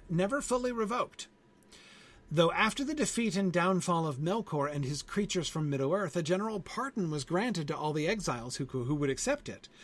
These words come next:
Those who then left Middle-earth did not dwell actually in Valinor,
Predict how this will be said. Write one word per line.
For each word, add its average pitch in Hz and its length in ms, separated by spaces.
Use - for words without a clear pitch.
Those 226 340
who 240 120
then 233 180
left 214 260
Middle-earth 190 540
did 180 160
not 262 220
dwell 208 360
actually 190 440
in 139 120
Valinor, 175 600